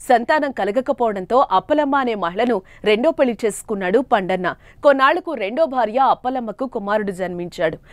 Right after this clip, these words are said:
దీంతో ఇద్దరు భార్యలు కొడుకుతో కలిసి నలుగురు సంతోషంగా జీవనం సాగిస్తున్నారు. అయితే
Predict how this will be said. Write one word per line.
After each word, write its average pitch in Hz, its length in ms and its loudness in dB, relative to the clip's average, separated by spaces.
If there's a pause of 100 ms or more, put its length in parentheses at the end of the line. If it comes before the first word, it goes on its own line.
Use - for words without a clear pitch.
(160)
దీంతో 240 300 2
ఇద్దరు 233 380 0
భార్యలు 220 460 0 (220)
కొడుకుతో 240 440 2
కలిసి 214 440 -6 (200)
నలుగురు 285 400 2
సంతోషంగా 247 640 -4
జీవనం 208 400 -6
సాగిస్తున్నారు. 180 760 -6 (300)
అయితే 196 320 2